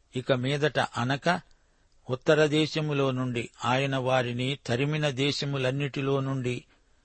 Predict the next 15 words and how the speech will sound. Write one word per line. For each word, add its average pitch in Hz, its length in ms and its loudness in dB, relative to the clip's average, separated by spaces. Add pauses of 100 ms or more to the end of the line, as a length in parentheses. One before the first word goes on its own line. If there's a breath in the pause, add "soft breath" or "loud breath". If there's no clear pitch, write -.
(280)
ఇశ్రాయేలీయులను 143 1120 0
రప్పించిన 127 720 -2
యెహోవా 143 760 2
జీవము 139 460 -2
తోడు 135 500 -2 (500)
అని 123 200 2
జనులు 135 360 0
ప్రమాణం 120 640 -2 (100)
చేస్తారు. 101 520 -4 (680)
శ్రోతలు 123 580 0 (100)
గమనించండి, 127 840 -2 (920)
యూదాజాతికి 135 1040 0 (100)
అవి 117 300 -4
గడ్డు 123 220 0
రోజులు, 110 500 -2